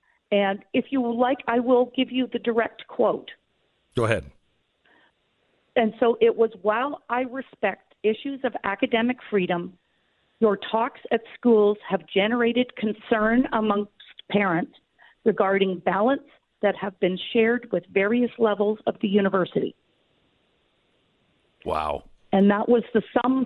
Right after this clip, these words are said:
Speaker 1: total of the explanation I was given.
Speaker 2: So
Speaker 1: Excuse me, this was for, this was for, um, uh, my, um, expulsion from the Speakers Bureau.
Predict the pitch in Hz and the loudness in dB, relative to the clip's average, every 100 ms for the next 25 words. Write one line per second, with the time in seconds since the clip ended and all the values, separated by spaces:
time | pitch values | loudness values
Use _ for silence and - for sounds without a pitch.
0 | - 247 240 175 - 226 _ _ _ _ | -2 0 2 2 -2 -6 _ _ _ _
1 | _ _ 214 190 226 190 214 - - 240 | _ _ -4 -2 -4 -2 -4 -6 -4 0
2 | 220 208 - 208 202 - 208 208 214 226 | 2 0 -2 -2 -2 -4 -2 0 2 0
3 | - - 233 196 185 190 196 - - - | -2 0 2 2 -2 -4 -8 -14 -20 -20
4 | - _ - - - _ _ _ - - | -20 _ -20 -20 -20 _ _ _ -2 4
5 | 165 156 - 254 - 202 196 233 240 254 | 4 2 -2 -4 -2 -4 0 0 0 -2
6 | 254 - - 208 202 208 214 _ _ _ | -2 -2 0 2 2 0 -6 _ _ _
7 | _ 247 254 285 277 - 247 226 220 220 | _ -2 -2 -4 -4 -2 0 2 0 -2
8 | - 226 208 202 202 202 - _ _ _ | -4 -6 -4 -4 -8 -16 -20 _ _ _
9 | _ - - - - 220 208 190 190 - | _ -16 -14 -20 -10 -6 -4 -4 -4 -8
10 | - 214 196 196 196 - - 196 190 185 | -6 -2 0 0 -2 -8 -8 -2 0 0
11 | 185 185 _ _ _ _ _ 226 214 - | -2 -6 _ _ _ _ _ -6 -6 -2
12 | 214 214 - 202 - 202 202 202 196 196 | -2 0 -4 -8 -4 -2 0 2 2 -2
13 | - - 254 - 196 - 208 151 113 | -8 -2 0 2 0 0 -2 0 -2